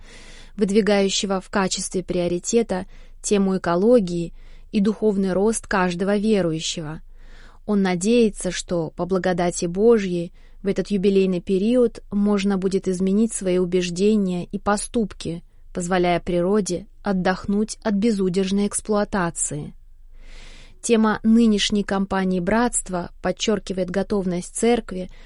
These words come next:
в Бразилии внести вклад в успешное проведение конференции «коп тридцать»,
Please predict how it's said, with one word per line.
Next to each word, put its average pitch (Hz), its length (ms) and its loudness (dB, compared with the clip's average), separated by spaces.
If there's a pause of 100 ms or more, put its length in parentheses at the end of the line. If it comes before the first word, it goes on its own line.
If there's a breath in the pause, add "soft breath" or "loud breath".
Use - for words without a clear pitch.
(120)
в 185 60 -8
Бразилии 196 800 2
внести 190 440 -2
вклад 214 460 -4
в 202 100 -6
успешное 214 640 0
проведение 196 640 0
конференции 202 800 -2
«коп 190 340 -4
тридцать», 208 600 -2